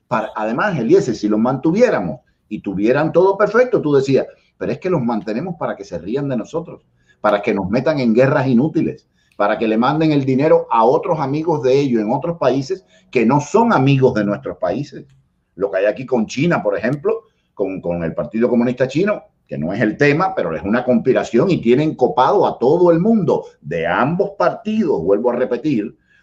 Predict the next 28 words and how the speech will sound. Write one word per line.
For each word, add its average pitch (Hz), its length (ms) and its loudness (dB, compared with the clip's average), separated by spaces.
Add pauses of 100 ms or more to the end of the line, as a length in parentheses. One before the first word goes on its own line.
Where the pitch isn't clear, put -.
(240)
Entonces, 90 640 -4
eh, 104 480 6
tú 117 120 -4
tienes 143 280 4
razón 156 320 0
en 131 120 0
eso. - 500 -8
Se 107 260 -4
ha 151 80 0
gastado 117 640 -2
demasiado 110 760 0
dinero 180 420 -2 (420)
para 110 240 2
obtener 123 600 -2
un 139 160 -2
resultado 135 800 -2
demasiado 104 720 0
mediocre. 87 580 -4 (300)
Hay 135 240 2
que 147 80 -4
empezar 123 600 -4
a 107 120 -2
afilar 113 380 -2
la 131 160 -2
punta 113 360 0
de 127 80 0
ese 135 180 -2
lápiz 80 460 -8